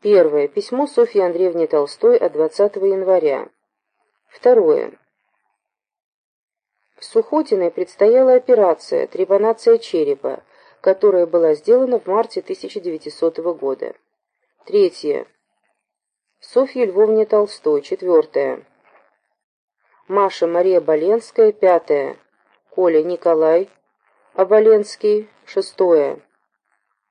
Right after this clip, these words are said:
Андрюша Андрей Львович Толстой. Седьмое. Оля Ольга Константиновна Толстая. Восьмое. Миша Михаил Львович Толстой. Девятое. Саша Александра Львовна Толстая.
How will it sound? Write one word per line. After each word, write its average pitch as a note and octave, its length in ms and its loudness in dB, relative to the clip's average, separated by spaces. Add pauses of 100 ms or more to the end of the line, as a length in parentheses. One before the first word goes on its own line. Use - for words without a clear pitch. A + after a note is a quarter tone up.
(140)
Андрюша F#3 840 -2 (960)
Андрей F#3+ 640 0 (280)
Львович F3 500 -4
Толстой. D#3+ 720 -2
Седьмое. F3+ 640 -2
Оля F3 420 2
Ольга F3 320 -4
Константиновна E3 720 -6
Толстая. D#3 800 -2 (480)
Восьмое. F#3 540 -2
Миша F3+ 460 -2
Михаил E3+ 400 -2
Львович D#3+ 440 -4
Толстой. E3 720 -2 (460)
Девятое. E3 800 0
Саша F3 560 0
Александра E3+ 680 0
Львовна E3 480 -4
Толстая. D#3 760 -2